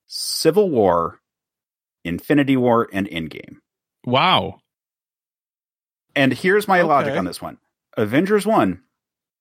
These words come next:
Speaker 1: is a fabulous movie for introducing everyone to all of the characters in it. It does an introduction for every character in it because it assumes that you have at most watched, or, well, I shouldn't say at most, at, at least watched one, but not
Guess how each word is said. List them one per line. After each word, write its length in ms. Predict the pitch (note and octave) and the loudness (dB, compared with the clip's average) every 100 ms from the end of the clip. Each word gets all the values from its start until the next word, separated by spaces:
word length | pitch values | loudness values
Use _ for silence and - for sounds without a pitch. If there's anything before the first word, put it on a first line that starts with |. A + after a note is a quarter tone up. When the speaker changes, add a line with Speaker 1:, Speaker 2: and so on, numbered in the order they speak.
| _ _ - | _ _ -2
Speaker 1:
is 140 | A#2 | 0
a 120 | A#2 | 0
fabulous 760 | - - - E3 E3+ F3 F3 - | -2 -14 -2 0 2 0 -2 0
movie 320 | C#3+ C3 A#2 | 0 2 -2
for 180 | G#2+ B2 | -4 -4
introducing 680 | B2+ C3+ A#2+ A2+ A#2 A2 - | -2 -2 -2 -2 -2 -2 -4
everyone 420 | C3 B2+ C3+ C3+ A#2+ | -4 0 2 2 0
to 80 | C3 | -2
all 260 | A#2 B2 | 0 0
of 80 | C3 | 2
the 80 | C3+ | 0
characters 500 | C#3 A#2+ A2+ G#2 G2 | 2 -2 0 -4 -4
in 120 | F2 | -8
it. 140 | D2+ - | -10 -6
It 140 | A2 G2 | -4 -2
does 180 | A2 | -2
an 60 | F#2+ | -4
introduction 640 | - C#3+ C#3 B2 - A#2 | -4 -4 0 -2 0 -4
for 240 | G#2 G2+ - | -2 -4 -2
every 280 | B2 C#3 E3 | -6 -4 -6
character 440 | - D#3+ D3 - | -2 -2 -2 -6
in 160 | C#3+ D3 | -2 0
it 140 | G2+ - - - - | 0 -4 -20 -16 -4
because 240 | A#2 A2+ | 0 0
it 100 | A2 | 0
assumes 460 | G2+ - D3 C#3 C3 | -4 -2 0 0 -2
that 140 | A#2 | -2
you 140 | A2+ | -4
have 260 | G2+ A2+ - | -2 -2 -2
at 200 | A2+ A#2 | -4 -4
most 400 | A#2 A2 A#2 - | -2 -2 -2 -6
watched, 280 | A2 G2+ - - F#2 - _ _ D3+ | -2 -2 -4 -18 -20 -20 _ _ -2
or, 240 | C3 C3 | 0 0
well, 140 | C3+ A2 | 0 0
I 60 | |
shouldn't 220 | F#2 F2+ | 0 -6
say 80 | D2 | -8
at 80 | D2 | -12
most, 200 | D2+ - - - A#2+ | -14 -16 -18 -10 -2
at, 180 | C#3 - | 0 2
at 180 | B2+ A#2 | -2 0
least 300 | C3+ D3 C3+ | -2 -2 -2
watched 320 | A#2 A2 - | -2 -2 -2
one, 400 | G#2+ B2 D#3+ D#3+ | 0 0 0 -4
but 240 | B2+ B2+ | -4 -2
not 260 | A#2 A#2 | 0 -2